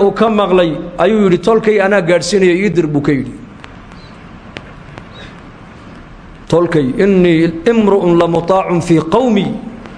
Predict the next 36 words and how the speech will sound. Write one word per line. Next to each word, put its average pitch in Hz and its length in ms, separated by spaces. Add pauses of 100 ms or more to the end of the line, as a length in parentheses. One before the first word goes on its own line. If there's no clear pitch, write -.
(640)
Nin 214 200
waxaan 202 280
ahay 202 120
dadkiisu 190 500
aad 285 220
u 277 100
dhagaystaan 214 500
Nebi 190 200
Allah 175 200
oo 170 160
shaacir 196 380
ah. 208 120 (380)
"I 240 100
dir." 320 220 (600)
Waa 214 160
diray 185 220
Nebigu 175 280
sallallahu 139 320
alayhi 127 120
wasallam. - 260 (960)
Markaa 165 260
buu 175 80
soo 196 200
noqday, 196 280
yidhi, 185 160
"Calaamo 208 340
laygu 233 300
gartay, 202 280 (100)
Ilaahay 254 300
ii 240 60
weydii." 190 400 (380)
Markaasuu 214 420
Nebigu 226 280
Ilaahay 226 240
u 233 100
baryey. 185 360